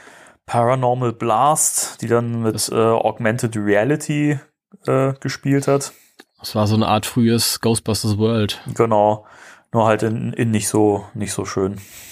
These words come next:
Speaker 2: Hm, war auch, auch ganz, ganz gruselig. Das war auch noch diese Zeit, wo nicht jedes Spiel auf jedem Handy richtig gut und rund lief.
Speaker 1: Genau.
Speaker 2: Frühe Smartphone-Spiel, naja. Ähm,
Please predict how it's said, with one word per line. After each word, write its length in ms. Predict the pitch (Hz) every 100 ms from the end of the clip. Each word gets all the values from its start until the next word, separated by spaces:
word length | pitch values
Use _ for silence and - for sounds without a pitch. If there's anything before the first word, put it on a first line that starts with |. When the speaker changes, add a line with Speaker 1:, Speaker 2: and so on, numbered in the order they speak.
| - - _ _ _ -
Speaker 2:
Hm, 500 | 110 98 98 104 104 _
war 160 | 107 92
auch, 340 | 85 - -
auch 180 | - -
ganz, 460 | 87 92 - - _ _ _ _ - - - _
ganz 200 | 135 117
gruselig. 680 | 120 127 110 101 104 - - - - - - _ _
Das 180 | 110 107
war 140 | 127 -
auch 100 | 135
noch 140 | 123
diese 260 | 127 117 113
Zeit, 300 | 117 117 117
wo 260 | 110 110 - - - -
nicht 160 | 131 117
jedes 240 | 131 139
Spiel 460 | - 127 120 120 117
auf 180 | 110 -
jedem 260 | 123 123
Handy 380 | 110 117 110 110
richtig 340 | 113 107 113
gut 400 | - 120 113 - -
und 160 | 117 110
rund 220 | 117 113
lief. 420 | 110 110 - - _ _ _ -
Speaker 1:
Genau. 240 | 120 110
Speaker 2:
Frühe 260 | 107 104 -
Smartphone-Spiel, 760 | - 107 - 113 113 - 110
naja. 360 | 98 98 95 92 _ _ - - - _ _ _ _ -
Ähm, 680 | 123 127 123 120 117 120 -